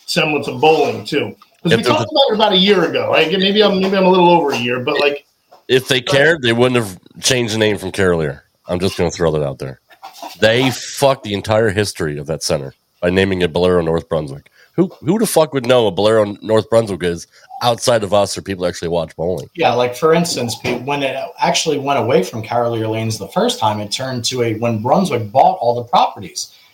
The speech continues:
Speaker 3: they turned them all into Brunswick zones. I'm sure anybody in the chat
Speaker 2: Oh, I didn't know
Speaker 3: geographically
Speaker 2: that. I didn't know
Speaker 3: has
Speaker 2: that.
Speaker 3: been in a Brunswick zone facility. But even they kept it as Brunswick Zone Carolier.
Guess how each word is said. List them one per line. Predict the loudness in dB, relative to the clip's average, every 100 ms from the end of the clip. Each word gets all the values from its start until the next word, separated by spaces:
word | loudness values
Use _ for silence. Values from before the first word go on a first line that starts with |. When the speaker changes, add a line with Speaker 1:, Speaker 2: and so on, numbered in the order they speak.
| -12
Speaker 3:
they | -6 -4
turned | -2 0
them | 4
all | 4 4
into | -2 -2
Brunswick | 0 0 -2 -2
zones. | 0 2 2 0
I'm | 0
sure | 0 0 0
anybody | 0 0 2 2
in |
the | 0
chat | 2 4
Speaker 2:
Oh, | 4 2
I | -4 -6 2 4 4
didn't | 2
know | 0
Speaker 3:
geographically |
Speaker 2:
that. | -2 -6 -4
I | -4
didn't | -2
know | 0
Speaker 3:
has | 0
Speaker 2:
that. | 2
Speaker 3:
been | 2
in | 2 -2
a | -2 -2
Brunswick | 0 0 -2 -6 -6
zone | -4 -2 -4
facility. | -2 0 2 2 0 -8 _ _ _
But | 2
even | 2 4 2
they | 2 2 2
kept | 0 0 0
it | 0
as | 0 0
Brunswick | 0 -2 0 -2
Zone | -2 -2 -2 -2
Carolier. | 0 0 2 2 2 -2